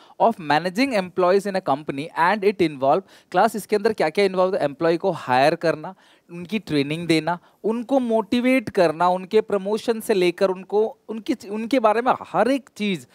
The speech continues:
मैनेजमेंट करना एचआरएम है। Basically क्या होता है, जो बड़ी-बड़ी ऑर्गेनाइजेशन होती है ना, उनका एक और एक्स्ट्रा डिपार्टमेंट होता है जिसको बोलते हैं एचआरएम, ह्यूमन रिसोर्स मैनेजमेंट डिपार्टमेंट, एक एक्स्ट्रा डिपार्टमेंट। But जो छोटी-छोटी कंपनियाँ होती हैं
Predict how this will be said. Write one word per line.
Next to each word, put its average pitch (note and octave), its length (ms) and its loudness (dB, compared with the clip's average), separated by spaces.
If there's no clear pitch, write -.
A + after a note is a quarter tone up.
मैनेजमेंट D#3+ 480 0
करना D3+ 360 -2
एचआरएम A2+ 400 -4
है। A2+ 60 -14
Basically A3 360 0
क्या A#3+ 120 2
होता D3 240 0
है, G3+ 100 -2
जो B3+ 120 2
बड़ी-बड़ी A3+ 420 2
ऑर्गेनाइजेशन F3 600 0
होती D3+ 280 -6
है C#3 60 -2
ना, D3 100 -2
उनका F3+ 400 -2
एक F#3+ 300 2
और F3 180 4
एक्स्ट्रा F3 380 -2
डिपार्टमेंट D3 600 0
होता B2 220 -2
है B2+ 40 0
जिसको D#3 220 -4
बोलते C#3+ 280 0
हैं C3+ 60 4
एचआरएम, G#2+ 460 -2
ह्यूमन E3 280 -4
रिसोर्स D#3 400 -2
मैनेजमेंट B2 380 -2
डिपार्टमेंट, G#2 600 -2
एक E3+ 120 -2
एक्स्ट्रा D#3+ 260 0
डिपार्टमेंट। A2+ 440 -4
But F#3 100 -4
जो A#3 120 -2
छोटी-छोटी A#3 360 -2
कंपनियाँ G3+ 440 -2
होती C#3 260 -4
हैं B2 120 -2